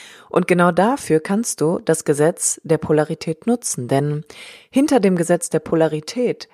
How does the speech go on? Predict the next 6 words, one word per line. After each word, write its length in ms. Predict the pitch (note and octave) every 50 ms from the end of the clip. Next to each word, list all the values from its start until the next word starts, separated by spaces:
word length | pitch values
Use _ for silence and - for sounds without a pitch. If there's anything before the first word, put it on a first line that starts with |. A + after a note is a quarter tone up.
| _ _ -
dass 280 | D#3 D3+ D3+ - _
alles 540 | - D3+ E3 F#3+ G#3+ G3+ - - - - - _ _ _ _ _ _
aus 300 | - D#3 D3+ - - -
zwei 280 | - - D#3+ D#3+ E3+ F3+
Seiten 480 | D#3 D#3+ E3+ G3 B3 C4+ - E3+ D3+ C3+
besteht, 520 | B2+ B2 - - C3+ C3+ E3 G#3+ - -